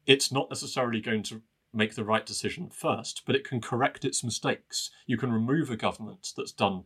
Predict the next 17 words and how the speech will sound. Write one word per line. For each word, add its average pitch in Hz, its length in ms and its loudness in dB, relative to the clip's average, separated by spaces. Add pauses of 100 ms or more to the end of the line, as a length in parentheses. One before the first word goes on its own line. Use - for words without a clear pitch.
the - 80 -6
wrong 98 240 -4
thing 208 300 -12
and 110 120 -2
replace 110 380 -4
it - 140 -12
with 107 100 -8
someone 95 320 -4
else. - 400 -4 (520)
And 123 100 8
that 160 160 12
corrective - 640 -2
mechanism 98 560 -6
is 101 80 -10
perhaps - 360 2
something 101 540 -4
that 104 240 -2